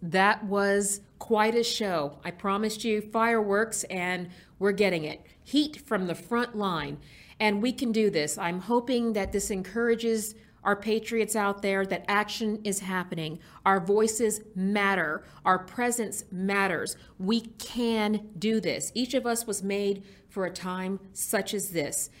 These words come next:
And I'm going to keep you on the front lines. I'm gonna stay on the front lines. And in that vein, I want to announce that the book, the long-awaited <laughs> book, My Life Story of Raven's Mantle, is going to be available soon. If you go to raven harrison dot com,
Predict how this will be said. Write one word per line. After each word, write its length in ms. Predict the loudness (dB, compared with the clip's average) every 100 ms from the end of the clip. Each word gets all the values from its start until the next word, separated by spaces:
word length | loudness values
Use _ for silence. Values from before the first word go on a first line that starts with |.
| -20 -8
And 120 | -4
I'm 180 | -2 -2
going 240 | 0 -2
to 60 | -4
keep 340 | -4 -4 -4
you 260 | -2 -2 -2
on 200 | -2 -2
the 60 | -2
front 320 | -2 -2 0
lines. 420 | 0 0 0 -2 -2
I'm 160 | -4
gonna 160 | -2 -2
stay 220 | -2 -2
on 100 | 0
the 80 | -2
front 260 | 0 0 0
lines. 500 | 0 2 0 -2 -6 -14 -20 -20 -6
And 180 | -2 0
in 240 | 2 2
that 240 | 2 0 0
vein, 460 | 0 0 0 -2 -8 -8
I 60 | -4
want 300 | -2 -2 -2
to 160 | 0 0
announce 400 | 0 0 -2 0
that 320 | -2 -2 -10 -10
the 80 | -4
book, 400 | 0 0 -2 -14 -20 _ _ -14
the 80 | -8
long-awaited 720 | -4 -2 -2 0 2 4 4
<laughs> 0 |
book, 320 | 4 4 4 0 -16 -20 -4
My 120 | 0
Life 260 | 4 4 4
Story 600 | 2 4 4 4 2 0
of 200 | -2 0
Raven's 400 | 2 2 2 -2
Mantle, 420 | 0 0 0 -2
is 140 | -2 -2
going 220 | 0 2
to 60 |
be 140 | 2 2
available 440 | 4 2 2 0
soon. 520 | 0 4 4 4 2
If 300 | 0 -6 -10
you 60 | 0
go 140 | 2
to 80 | 4
raven 320 | 4 2 2
harrison 440 | 0 0 0 0 0
dot 280 | 0 0 -2
com, 440 | -2 0 0 -2